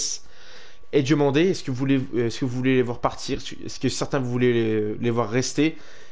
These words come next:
Quel est également votre avis sur Kondogbia, Mata ? J'attends votre avis dans les commentaires, je vous laisse là-dessus. J'ai donné mon avis un petit peu sur tous les joueurs, j'ai, j'ai mis encore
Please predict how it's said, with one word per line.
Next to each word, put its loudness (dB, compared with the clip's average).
Quel 4
est 6
également 4
votre 2
avis 4
sur -6
Kondogbia, 2
Mata ? 0
J'attends 2
votre 4
avis 6
dans 2
les 4
commentaires, 2
je -8
vous 0
laisse 2
là-dessus. 2
J'ai -4
donné 2
mon 2
avis 4
un 2
petit -4
peu -2
sur -2
tous -4
les 4
joueurs, 2
j'ai, 0
j'ai 0
mis 2
encore -4